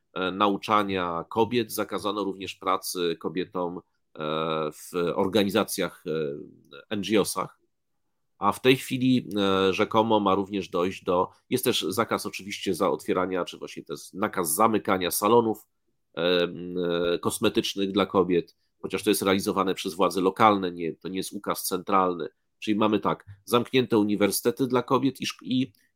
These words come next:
i szkoły, i inne szkoły wyższe, również prywatne, zamknięta możliwość pracy w N G O sach, rzekomo planowany również zakaz w kolejnych zakładach pracy, chyba poza służbą zdrowia. E, mamy jednocześnie,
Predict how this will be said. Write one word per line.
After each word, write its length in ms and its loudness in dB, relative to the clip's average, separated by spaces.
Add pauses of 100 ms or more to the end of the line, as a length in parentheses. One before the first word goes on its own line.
i 100 -2
szkoły, 400 6
i 320 -2
inne 220 0
szkoły 360 4
wyższe, 360 2
również 320 0
prywatne, 640 0 (260)
zamknięta 600 0
możliwość 480 -2
pracy 420 0
w 60 -10
N 160 0
G 260 2
O 60 2
sach, 340 0 (260)
rzekomo 360 6
planowany 540 4
również 500 -2 (320)
zakaz 400 -2
w 80 -16
kolejnych 460 4
zakładach 480 -2
pracy, 380 -4
chyba 260 -4
poza 220 -6
służbą 400 -8
zdrowia. 520 -4 (600)
E, 340 4 (240)
mamy 580 4 (1400)
jednocześnie, 880 2